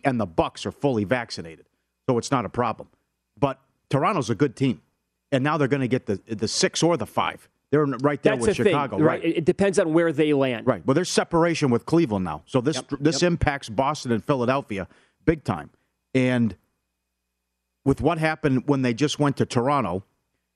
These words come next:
Speaker 1: you have to go back and examine the comments that they made before the season. Tatum said, "I'm vaccinated, but no one should be judged one way or the other, whatever their decision is." Jaylen Brown said the vaccine was a personal choice.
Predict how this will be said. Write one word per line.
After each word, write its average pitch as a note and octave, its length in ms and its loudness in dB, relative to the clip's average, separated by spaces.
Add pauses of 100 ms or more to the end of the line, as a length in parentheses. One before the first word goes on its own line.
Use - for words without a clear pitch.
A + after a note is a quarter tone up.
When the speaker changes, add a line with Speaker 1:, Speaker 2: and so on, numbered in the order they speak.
(140)
Speaker 1:
you C3 80 4
have D#3+ 220 0
to E3 100 2
go C3+ 140 0
back D3+ 300 -2
and A#2+ 120 2
examine C3 560 0
the G#2+ 100 2
comments C3+ 680 -2 (440)
that B2 140 0
they A#2+ 120 2
made B2 260 2
before C#3+ 340 0
the A#2 120 0
season. G2 460 -4 (520)
Tatum E3+ 360 2
said, A#2+ 400 0
"I'm A#2 180 0
vaccinated, A#2 720 -2 (640)
but C3+ 120 2
no C3 160 0
one D#3 160 2
should C3 200 0
be A#2 140 2
judged A#2 380 0
one C#3 280 0
way C3+ 140 2
or B2 80 2
the A2 160 2
other, B2 200 2
whatever B2 340 2
their A#2 140 2
decision A#2+ 460 -2
is." G2+ 240 -4 (440)
Jaylen D3 440 2
Brown D#3 320 0
said A2+ 220 0
the G#2+ 80 0
vaccine C3+ 540 0
was A2+ 180 2
a G#2 60 -2
personal C3 480 0
choice. - 540 -2